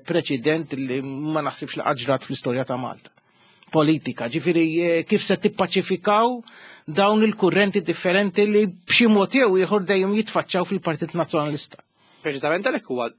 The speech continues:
Speaker 2: lok ta' diskussjoni bejn il-persuna partikolari u l-amministrazzjoni tal-partit biex kulħadd ikun jista' llura jservi wkoll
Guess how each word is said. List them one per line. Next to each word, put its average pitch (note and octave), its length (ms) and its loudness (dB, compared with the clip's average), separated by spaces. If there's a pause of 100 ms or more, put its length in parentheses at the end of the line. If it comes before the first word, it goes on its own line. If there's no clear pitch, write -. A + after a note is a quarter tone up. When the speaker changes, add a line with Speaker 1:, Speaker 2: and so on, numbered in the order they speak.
Speaker 2:
lok B2+ 240 -4
ta' C3+ 80 -12
diskussjoni B2 420 -12
bejn A#2+ 200 -8
il-persuna B2 340 -14
partikolari A#2+ 560 -10
u - 420 -14
l-amministrazzjoni D#3 540 -2
tal-partit E3+ 320 -2
biex G#3 140 -4
kulħadd F3 340 -2
ikun G3 160 -2
jista' G3+ 200 -2
llura F3+ 200 -2
jservi C#3 400 -2
wkoll C#3 180 -4